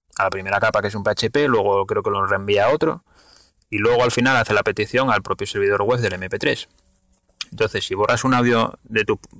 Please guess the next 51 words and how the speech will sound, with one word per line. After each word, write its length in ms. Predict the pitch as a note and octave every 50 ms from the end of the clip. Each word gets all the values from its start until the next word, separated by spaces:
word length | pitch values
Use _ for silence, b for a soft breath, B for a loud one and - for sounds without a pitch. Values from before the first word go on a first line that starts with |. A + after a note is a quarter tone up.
| - - _
propio 340 | - B2 A2+ G#2+ - A2 F#2+
podcast, 480 | - B2 G#2 - - G2 F#2+ - - -
por 140 | - G2+ F#2+
ejemplo, 460 | - G#2+ A2 G#2 G#2 G2 G2 - -
en 220 | - F#2+ F#2 F#2 F#2+
Spreaker, 480 | - - C3+ B2+ A2+ - G#2 G#2 - - B B B B B B B B _
pues 320 | - A#2+ A2 G#2 F#2+ - -
las 140 | G2+ F#2
dos 160 | F#2+ G2+ G2 -
primeras 380 | A2 A2 A2+ A2 A2+ A2 -
capas 400 | - B2+ B2 - A2 A#2+ - - -
sí 140 | - - G#2
que 100 | - G#2
se 120 | - A2+
borran 300 | G2+ A2 A2+ A2 G#2 G2+
al 120 | G2+ G2 G2
instante. 500 | G2 - - C#3+ B2 - - - - - _ _ _ _ _ _ _ _ _ _ _ _
Entonces 320 | - G2+ - G2 - G2+ -
tú 180 | - G#2+ G2
luego 220 | F#2+ F#2+ F#2+ F#2+ G2
vuelves 260 | G2 G2+ G2+ G2+ -
a 40 | G#2
hacer 120 | - G2+ G2+
una 220 | G#2 G2+ G2 G2
petición 480 | - G#2+ - G#2 G2+ - C3 C#3 D3 -
y 80 | - G2+
no 440 | F#2+ F#2 F#2 F#2 F2+ F2+ F2+ G2 G2+ -
te 80 | G2
da 100 | F#2 F#2
un 120 | F2+ F2+ F#2+
error. 320 | G#2+ A#2 B2 G#2+ - B B B B B B B B
Pero 180 | - B2+ A#2+ -
si 120 | - G#2+
vas 120 | G#2 G#2 G#2
directamente 460 | B2 B2 A#2+ C3 B2 B2+ B2+ A#2+ B2
a 40 | A#2
la 40 |
tercera 320 | A2+ B2 A2+ - A#2+ A#2 A2
capa, 260 | - C3 B2 A#2 A2
te 120 | - G2
puedes 180 | - G2+ G2 G2
bajar 260 | G#2+ G2+ - - G#2+
el 80 | G#2 G#2+
M 160 | G#2 G#2 G#2
P 100 | F#2 G#2+
tres, 300 | G2 A#2+ A#2 A2+ A#2 - -
aunque 260 | - G#2+ G2 F#2 F#2
ya 140 | F2+ F#2 F#2
haya 180 | F#2 F#2 G2 G2
sido 220 | - - F#2+ F#2
borrado. 400 | F#2+ G2+ B2 D#3 D3+ - A#2+ -